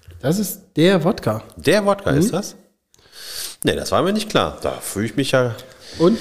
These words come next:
Speaker 1: in dem Wod-, in dieser Flasche, das ist eine besondere Flasche,
Speaker 2: Ja,
Speaker 1: da ist
Speaker 2: da ist
Speaker 1: unten im Boden
Speaker 2: <laughs>
Speaker 1: einfach eine Lampe drin. Da kann man auf den Knopf drücken.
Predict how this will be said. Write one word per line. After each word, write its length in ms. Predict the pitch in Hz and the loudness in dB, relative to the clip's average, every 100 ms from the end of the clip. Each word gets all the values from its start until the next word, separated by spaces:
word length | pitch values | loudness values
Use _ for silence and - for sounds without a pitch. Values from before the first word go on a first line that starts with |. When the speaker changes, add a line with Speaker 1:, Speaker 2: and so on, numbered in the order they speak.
| - | 0
Speaker 1:
in 120 | 156 160 | 4 6
dem 160 | 147 | 6
Wod-, 260 | 147 185 - | 4 2 2
in 140 | 127 | 4
dieser 260 | 139 170 156 | 6 6 4
Flasche, 400 | - 139 - 170 | 4 2 2 2
das 180 | 123 123 | 2 0
ist 100 | 123 | 2
eine 180 | 117 | 4
besondere 440 | 117 117 123 143 160 | 4 6 6 4 4
Flasche, 400 | 175 175 180 214 - - | 2 2 2 -2 -4 -2
Speaker 2:
Ja, 200 | 98 92 | 2 2
Speaker 1:
da 140 | 110 151 | 2 2
ist 80 | 131 | 4
Speaker 2:
da 60 | |
ist 100 | - | 6
Speaker 1:
unten 240 | 160 180 196 | 4 4 4
im 140 | 127 | 6
Boden 360 | 127 147 196 110 | 6 6 6 4
Speaker 2:
<laughs> 20 | |
Speaker 1:
einfach 340 | 120 143 185 | 2 4 2
eine 180 | 120 147 | 4 4
Lampe 360 | 220 196 277 127 | 6 6 4 2
drin. 320 | 113 110 113 | 2 0 0
Da 100 | 123 | 0
kann 160 | 160 156 | 2 4
man 100 | 135 | 2
auf 60 | |
den 80 | 123 | 2
Knopf 240 | 139 156 | 4 2
drücken. 300 | - 185 247 | 2 2 0